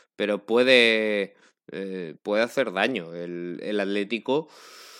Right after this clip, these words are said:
Aunque con Rubén Díaz ha mejorado mucho, evidentemente, desde que está Rubén Díaz, la zaga del City, que era su principal problema, mm, bueno, mm, seguro que alguna va a tener el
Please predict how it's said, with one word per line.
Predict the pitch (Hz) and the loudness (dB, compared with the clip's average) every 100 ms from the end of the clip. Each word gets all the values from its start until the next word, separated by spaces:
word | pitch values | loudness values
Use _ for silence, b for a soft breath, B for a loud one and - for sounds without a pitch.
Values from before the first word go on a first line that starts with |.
| B B B _ _ _ | B B B _ _ _
Aunque | 131 120 107 | -4 -4 -6
con | - 107 | -4 -4
Rubén | 98 101 117 | -2 0 0
Díaz | 113 135 92 - - | 2 2 0 -4 -4
ha | 113 | -4
mejorado | 110 117 110 113 | 0 2 2 2
mucho, | 120 143 143 | 0 -2 -2
evidentemente, | 101 101 101 107 120 107 | -4 -4 -2 -2 -2 -4
desde | 95 95 | -4 -6
que | |
está | 95 101 | -6 -4
Rubén | 104 107 | -2 0
Díaz, | 127 101 | 0 0
la | 98 90 | -4 -4
zaga | 104 104 | -2 0
del | 104 | -2
City, | 101 120 127 | 0 -2 0
que | 120 | -2
era | |
su | 95 101 | -4 -6
principal | 104 107 104 98 | -6 -4 -4 -2
problema, | 104 101 110 139 170 _ | -2 -2 -2 -2 -6 _
mm, | 98 101 98 95 90 90 87 95 | -14 -12 -10 -10 -10 -12 -10 -2
bueno, | 117 107 - _ | 0 0 -6 _
mm, | 98 92 90 87 85 76 67 64 55 50 50 _ - - - 50 60 58 50 50 - | -14 -12 -12 -14 -16 -18 -20 -20 -20 -20 -20 _ -20 -20 -20 -20 -20 -20 -20 -20 -14
seguro | - 110 113 147 | -4 2 4 6
que | 147 | 6
alguna | 135 131 151 | 4 4 4
va | 135 | 4
a | 127 | 4
tener | 127 | 2
el | 127 | 4